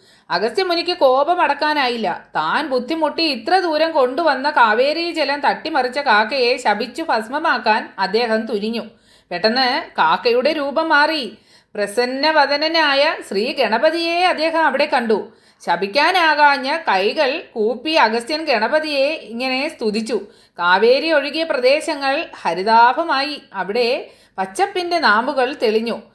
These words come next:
ദക്ഷിണ ഭാരതത്തിലെ പുണ്യനദിയായി കാവേരി ഇന്നും ഒഴുകുന്നു. ശ്രീരംഗം,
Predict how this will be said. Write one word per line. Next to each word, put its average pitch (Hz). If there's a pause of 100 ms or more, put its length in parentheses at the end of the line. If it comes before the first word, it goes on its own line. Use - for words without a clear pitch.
(200)
ദക്ഷിണ 254
ഭാരതത്തിലെ 311
പുണ്യനദിയായി 285
കാവേരി 269
ഇന്നും 262
ഒഴുകുന്നു. 208 (500)
ശ്രീരംഗം, 311